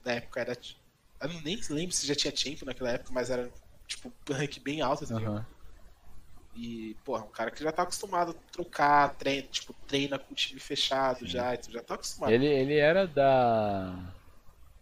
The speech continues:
Speaker 2: coisa, não era? Da, da Challenger.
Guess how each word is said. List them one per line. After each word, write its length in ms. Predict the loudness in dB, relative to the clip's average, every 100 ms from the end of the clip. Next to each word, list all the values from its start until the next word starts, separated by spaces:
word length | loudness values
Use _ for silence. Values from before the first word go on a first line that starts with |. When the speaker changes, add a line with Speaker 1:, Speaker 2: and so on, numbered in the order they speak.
| -12
Speaker 2:
coisa, 320 | -2 0 0 -4
não 160 | -4
era? 180 | -2 -2
Da, 520 | -4 -4 -4 -4 -6 -8 -12 -16 -14 -12 -12 -14 -16 -16 -16 -16 -16 -20 -20 -20 -20 -16 -16 -16 -4
da 100 | -4
Challenger. 580 | 2 4 4 2 -2 -6